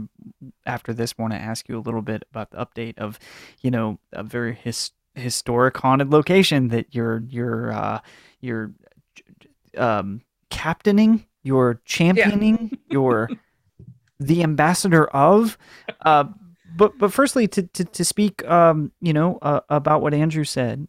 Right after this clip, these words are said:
Speaker 1: about the, uh, the importance and or the prominence of folklore, history being integrated into these things and showing us that, like, oh yeah, the, the experiencers,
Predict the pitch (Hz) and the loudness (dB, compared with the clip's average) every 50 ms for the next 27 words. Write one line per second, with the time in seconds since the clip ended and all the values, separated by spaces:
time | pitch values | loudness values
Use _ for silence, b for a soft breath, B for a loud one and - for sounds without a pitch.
0 | _ _ - 123 123 127 120 120 120 - - 135 127 127 123 123 123 120 120 120 | _ _ -12 -8 -6 -4 -4 -4 -4 -6 -8 -8 -6 -6 -6 -6 -6 -6 -6 -8
1 | 113 107 104 117 120 b b b b b b b b b b - 139 151 156 147 | -8 -8 -8 -8 -10 b b b b b b b b b b -2 0 2 2 2
2 | 139 127 - - 156 151 - 147 143 135 131 - - - - 135 135 135 135 127 | 2 0 0 2 2 2 2 0 0 -2 -2 -4 -6 -4 -2 0 0 0 0 0
3 | 131 131 131 127 123 120 120 120 120 123 - _ _ _ - 139 151 - - - | 0 2 2 2 2 2 0 -2 -4 -6 -12 _ _ _ -2 0 0 0 0 -2
4 | - 160 156 170 180 190 185 160 147 135 127 117 - - - - - _ _ _ | 0 4 4 6 6 4 4 4 2 2 0 -2 -6 -10 -14 -16 -18 _ _ _
5 | - 127 117 110 107 101 104 117 - - _ _ _ _ _ _ _ _ _ _ | -4 -2 -2 -2 -2 -4 -6 -8 -12 -18 _ _ _ _ _ _ _ _ _ _
6 | _ _ _ _ - 170 160 160 151 - - - 139 127 - - - - 160 165 | _ _ _ _ 2 4 4 4 2 -2 -10 -12 -10 -8 -8 -6 -8 -8 -8 -10
7 | 175 _ _ _ _ _ _ _ _ _ _ - 156 151 - - - 120 - - | -12 _ _ _ _ _ _ _ _ _ _ -6 -4 -4 -4 -6 -8 -10 -12 -12
8 | - - - 147 - _ _ _ _ _ - 151 147 143 - - 139 143 139 135 | -12 -14 -14 -18 -20 _ _ _ _ _ 0 0 0 0 0 0 0 0 0 0
9 | 147 139 139 135 139 135 131 - 131 127 123 131 123 131 127 - - - 127 127 | 0 0 0 0 0 -2 -2 -2 -4 -4 -4 -4 -6 -8 -8 -8 -6 -6 -6 -4
10 | 123 131 131 127 - - - 147 143 160 170 165 156 139 123 117 123 - - - | -2 -4 -4 -4 -6 -4 0 2 2 4 4 2 2 2 0 -2 -4 -4 -4 -4
11 | 127 123 - 127 123 - - _ _ _ _ _ _ _ _ _ - 175 180 196 | -4 -4 -2 -4 -6 -6 -10 _ _ _ _ _ _ _ _ _ -4 -2 0 2
12 | 202 208 175 123 - - _ _ _ _ _ - 143 143 - - 147 - 147 143 | 2 2 0 0 -4 -8 _ _ _ _ _ -10 -8 -8 -8 -8 -8 -6 -6 -4
13 | 143 139 - - - - - 180 190 202 202 196 190 - - 175 170 165 156 - | -4 -4 -6 -6 -6 -4 -2 0 2 2 2 2 2 0 0 0 0 0 -2 -4
14 | - | -8